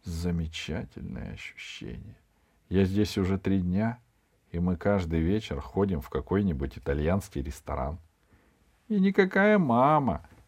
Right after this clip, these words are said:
не врывается в полночь ко мне в комнату и не верещит: «Анни, сейчас же прекрати читать, иначе ты не выспишься». Сегодня утром Вильма, как всегда, довезла меня до школы.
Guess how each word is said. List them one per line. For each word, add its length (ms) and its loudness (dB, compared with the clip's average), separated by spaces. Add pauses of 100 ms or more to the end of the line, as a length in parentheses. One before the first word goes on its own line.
(120)
не 160 0
врывается 960 2
в 80 -16
полночь 480 2
ко 120 0
мне 200 0
в 80 -10
комнату 500 0
и 60 0
не 120 -2
верещит: 600 -4 (100)
«Анни, 720 2
сейчас 640 -2
же 220 0
прекрати 640 -2
читать, 560 0
иначе 480 2
ты 180 0
не 160 6
выспишься». 1160 2 (840)
Сегодня 460 -6
утром 480 -6
Вильма, 420 -4
как 180 -8
всегда, 380 -2
довезла 440 -4
меня 260 -4
до 100 -6
школы. 460 -14